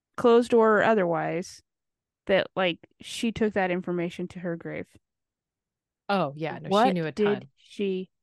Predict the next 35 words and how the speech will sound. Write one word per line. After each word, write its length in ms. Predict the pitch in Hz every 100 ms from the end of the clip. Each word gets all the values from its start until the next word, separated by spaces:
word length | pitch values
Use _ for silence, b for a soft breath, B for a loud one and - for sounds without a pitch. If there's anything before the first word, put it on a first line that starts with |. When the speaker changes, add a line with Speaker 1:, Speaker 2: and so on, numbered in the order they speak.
| -
Speaker 1:
know? 400 | 185 156 - 185 _ _ _ -
Speaker 2:
And 120 | 208
I 80 | 233
just 180 | 254
wanna 160 | 240 220
go 140 | 190
back 280 | 185 170 165 -
and 160 | 143
say, 240 | - 160 160
I 140 | 160
realize 260 | 165 175 170
I 60 |
said 360 | 165 165 156 143
she 120 | -
wasn't 220 | 165 160
in 40 | 156
line 160 | 151
for 100 | 151
the 80 | 156
throne. 280 | 143 160 160
At 80 | -
that 120 | 240
time, 140 | 254
she 160 | 247 -
was, 320 | 175 208 156
wasn't 260 | 165 180 190
she? 260 | 233 254 - _ _ _ _ _ _ _ -
Yes, 140 | 233
she 140 | - 233
was, 220 | 226 147
because, 440 | 196 - 185 160 - _ _ _ _ 185
uh, 1500 | 160 - _ _ _ _ - - - 170 117 139 143 147 - - 180 _ - 175 196
Duke 240 | 196 220 202
of 140 | 170
Windsor 500 | 190 190 - 143 190